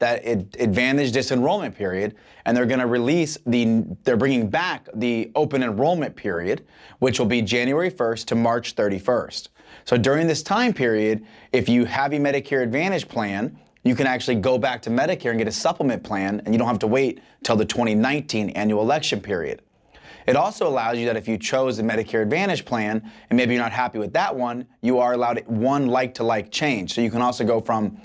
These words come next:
one Advantage plan to another. So let's say you had an H M O plan, and then you decided, you know, you don't like it or your doctor dropped it. Well,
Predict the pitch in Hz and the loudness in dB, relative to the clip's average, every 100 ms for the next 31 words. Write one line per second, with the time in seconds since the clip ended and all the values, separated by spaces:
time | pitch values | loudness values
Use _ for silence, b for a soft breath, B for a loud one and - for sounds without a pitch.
0 | B 120 147 131 120 120 113 - 113 110 | B 2 4 2 0 0 -4 -4 -2 -2
1 | 107 B B - 107 110 98 69 - B | -4 B B 0 2 2 0 -4 -12 B
2 | B - 113 117 120 - 127 113 113 - | B -2 2 2 0 0 0 2 -2 -4
3 | B B 107 110 110 113 110 107 104 123 | B B 0 2 2 0 0 -2 -2 0
4 | 175 180 139 139 131 131 B B B B | 0 0 -2 -2 -2 -4 B B B B
5 | - 113 110 113 110 - 110 113 - 117 | -2 0 2 2 0 -2 0 0 0 0
6 | 113 104 101 107 104 104 87 123 127 127 | 0 -2 -2 -2 -2 -2 -2 0 0 0
7 | 117 101 101 98 113 107 95 127 131 - | 0 0 0 0 0 -2 0 0 0 -2
8 | 101 107 110 104 | -4 0 -2 -2